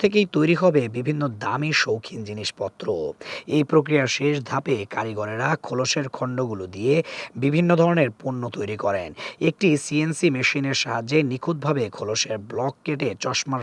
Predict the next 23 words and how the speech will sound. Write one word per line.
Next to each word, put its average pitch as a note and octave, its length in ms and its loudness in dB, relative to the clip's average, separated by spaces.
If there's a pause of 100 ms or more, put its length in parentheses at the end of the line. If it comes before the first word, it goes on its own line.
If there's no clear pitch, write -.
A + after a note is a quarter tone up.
ফ্রেম C3 220 -4 (140)
তৈরি F#3+ 260 -8
করা G#2 220 -2
হয়। D#2+ 260 -2 (480)
কারিগরেরা F3+ 460 6 (180)
হাত B2+ 160 2 (120)
ধরে C#3+ 160 4 (120)
সেই B2 220 -2
ফ্রেমগুলোকে C3+ 600 -2 (260)
আরও B2+ 140 2 (100)
মসৃণ G#2+ 400 -8
করেন C3 200 -2 (160)
এবং A2+ 120 -4 (160)
পলিশ G2+ 300 -2 (160)
করেন। F2+ 280 -2 (460)
এরপর C#3+ 300 4
ছোট D3 120 0 (100)
ছোট C#3 120 2 (140)
টুকরো A2+ 260 -4 (120)
দিয়ে B2+ 180 2 (160)
তৈরি C#3 260 2
করা D3 220 2
হয় C3+ 180 4